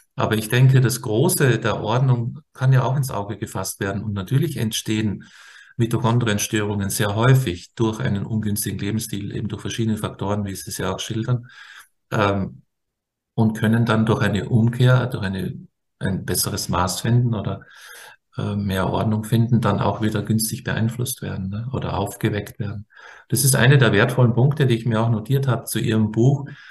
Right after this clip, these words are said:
dass es eben, wie gesagt, nicht so ideologisch einseitig ist, wie es oft ist, dass die Leute sagen, "Okay, wir haben jetzt hier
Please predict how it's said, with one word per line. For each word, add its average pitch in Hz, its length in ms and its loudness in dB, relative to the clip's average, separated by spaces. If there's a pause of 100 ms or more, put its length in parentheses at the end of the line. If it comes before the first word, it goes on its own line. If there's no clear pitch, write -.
(220)
dass 104 140 2
es 107 120 -2
eben, 117 480 2
wie 120 80 4
gesagt, 127 300 2
nicht 131 140 6
so 127 140 2
ideologisch 120 640 0
einseitig 123 460 2
ist, 123 120 -4
wie 113 60 -4
es 107 80 -6
oft 117 240 0
ist, 120 160 2
dass 113 80 -2
die - 100 -2
Leute 107 240 0
sagen, 110 280 0
"Okay, 123 340 2
wir 107 120 0
haben 110 160 0
jetzt - 200 -4
hier 117 260 2